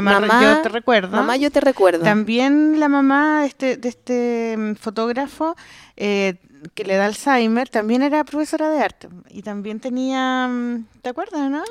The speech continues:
Speaker 2: Me
Speaker 1: De ese
Speaker 2: acuerdo,
Speaker 1: libro.
Speaker 2: lloré como mil veces con ese libro.
Speaker 1: Sí, em, eh, bonito eso de que tú te puedas ver en alguien que tenga, en el fondo, como una profesión parecida a la tuya. No es la misma, pero
Speaker 2: O un quehacer,
Speaker 1: pero
Speaker 2: o
Speaker 1: un
Speaker 2: a-, o,
Speaker 1: quehacer.
Speaker 2: claro.
Speaker 1: Tenía intereses parecidos.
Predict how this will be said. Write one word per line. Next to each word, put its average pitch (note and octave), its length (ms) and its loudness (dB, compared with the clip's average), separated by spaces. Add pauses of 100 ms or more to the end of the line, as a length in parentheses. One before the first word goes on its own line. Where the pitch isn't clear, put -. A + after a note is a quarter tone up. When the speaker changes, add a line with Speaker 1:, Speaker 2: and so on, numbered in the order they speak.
Speaker 2:
Me F#4 100 -4
Speaker 1:
De F3 60 0
ese F3 100 -8
Speaker 2:
acuerdo, F#3 340 2
Speaker 1:
libro. E3+ 140 0
Speaker 2:
lloré F3 180 2
como F#3 240 -4
mil F#3+ 240 -2
veces G#3 360 -4
con G#3 100 -6
ese G3 200 -10
libro. F3+ 400 -6
Speaker 1:
Sí, A3 760 -6
em, F3 1040 -4 (460)
eh, G#3+ 220 -4
bonito A#3+ 500 -2
eso D4 400 -2
de C4 140 -4
que B3 560 -4 (500)
tú B3 180 -12
te A#3+ 120 -10
puedas A#3+ 340 -6
ver A#3+ 400 0
en A#3 180 -2
alguien A#3+ 340 -4
que A#3 160 -12
tenga, A#3+ 320 -6 (680)
en G#3 120 -4
el G3+ 80 -8
fondo, B3 240 -2
como A#3 120 -2
una G3+ 160 -2
profesión F#3+ 440 -4
parecida G#3+ 380 -4
a - 20 -6
la A3 120 -4
tuya. C4 360 -8
No G3 140 -8
es F#3 60 -8
la F#3+ 100 -4
misma, A3+ 440 0
pero F#3 300 -10
Speaker 2:
O G#3+ 120 4
un A3+ 80 0
quehacer, C4 480 0
Speaker 1:
pero F4+ 180 6
Speaker 2:
o C4+ 60 6
Speaker 1:
un C#4 40 8
Speaker 2:
a-, C#4 40 8
o, - 100 -4
Speaker 1:
quehacer. A#3+ 540 2
Speaker 2:
claro. D#4+ 380 -2
Speaker 1:
Tenía A3+ 300 2
intereses A#3+ 500 0
parecidos. A#3+ 580 -6